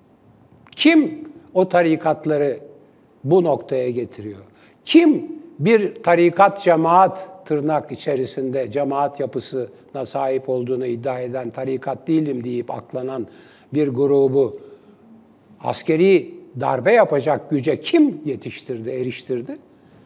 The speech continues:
O devlet işte, o şahıs devleti, o şahsım devleti, o yapı. O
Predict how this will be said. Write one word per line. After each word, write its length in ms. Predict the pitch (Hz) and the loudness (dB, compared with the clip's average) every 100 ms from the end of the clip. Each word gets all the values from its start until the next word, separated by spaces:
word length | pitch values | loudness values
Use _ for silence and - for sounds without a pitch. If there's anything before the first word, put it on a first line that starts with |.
| _ _ _ _ - | _ _ _ _ -4
O 160 | 196 123 | -2 -2
devlet 360 | 101 90 - | -4 -8 -18
işte, 240 | - - - - | -20 -20 -20 -12
o 100 | 147 | -12
şahıs 400 | - 98 - - | -12 -16 -16 -20
devleti, 400 | - - - - | -20 -20 -20 -10
o 100 | 151 | -6
şahsım 720 | - 117 95 - - 196 135 90 | -6 -8 -12 -12 0 4 4 2
devleti, 440 | - - - - _ | -12 -16 -20 -20 _
o 120 | 170 180 | 2 4
yapı. 260 | 147 - - - - _ _ _ _ _ _ _ _ _ _ _ _ - | 4 -2 -16 -20 -20 _ _ _ _ _ _ _ _ _ _ _ _ 4
O 440 | 262 320 294 - | 8 8 6 0